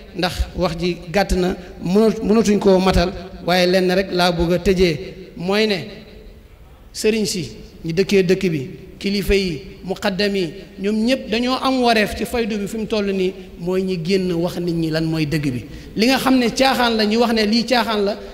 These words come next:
te ñooñ caaxaan lim leen jaral pour seen caaxaan yi sax fi, ñoom it seen dëgg gi na leen jaral ngir mu sax ci loolu. Ndax ki ñu oote woo ne moom lañ doon, moom lañ topp, Mawlana Cheikh Ibrahim, ci loolu rek la nekkoon. Bind na leetar suñ maam, maam Abdou Niang,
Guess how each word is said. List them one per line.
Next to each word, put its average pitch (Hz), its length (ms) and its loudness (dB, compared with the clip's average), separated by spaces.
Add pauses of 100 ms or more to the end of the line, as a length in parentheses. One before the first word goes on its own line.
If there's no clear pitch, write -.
(180)
te - 140 0
ñooñ 262 260 2
caaxaan 240 540 0
lim 277 180 4
leen 277 220 4
jaral 226 240 2
pour 233 120 -8
seen 254 180 -4
caaxaan 220 360 -2
yi 208 100 0
sax 220 200 -4
fi, 190 160 -6 (260)
ñoom 214 220 0
it 202 80 -2
seen 220 260 -2
dëgg 175 240 -4
gi 185 100 0
na 196 120 0
leen 190 200 -2
jaral 175 280 2 (300)
ngir 170 280 2 (220)
mu 170 120 2
sax 175 220 4
ci 185 100 -4
loolu. 156 200 -6 (260)
Ndax 175 140 -8 (100)
ki 285 140 2
ñu 285 180 2
oote 262 280 2
woo 220 280 0 (260)
ne 185 120 -2
moom 226 220 0
lañ 254 200 0
doon, 220 200 2
moom 208 260 -2
lañ 240 160 -2
topp, 220 240 -2
Mawlana 214 300 0
Cheikh 202 160 -4
Ibrahim, 185 380 -2 (260)
ci 208 100 -6
loolu 196 200 2
rek 185 120 0
la 180 120 0
nekkoon. 170 320 -2 (300)
Bind 202 220 -2
na 196 100 0
leetar 196 380 0 (220)
suñ 180 160 -6
maam, 190 280 0
maam 196 180 2
Abdou 185 200 0
Niang, 190 220 0